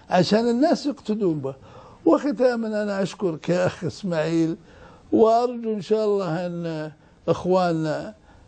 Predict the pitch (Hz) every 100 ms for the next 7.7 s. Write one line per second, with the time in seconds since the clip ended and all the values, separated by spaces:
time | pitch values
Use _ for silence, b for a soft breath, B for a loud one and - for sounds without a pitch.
0 | - 147 170 165 160 165 170 175 175 170
1 | 160 160 160 156 156 160 165 175 170 -
2 | - B B B B - 143 135 190 170
3 | 180 185 185 156 170 165 170 139 170 -
4 | 196 160 170 175 175 170 165 180 170 151
5 | 156 156 - B B B - - 403 285
6 | 240 196 185 185 175 160 208 202 202 160
7 | 196 165 - 202 180 175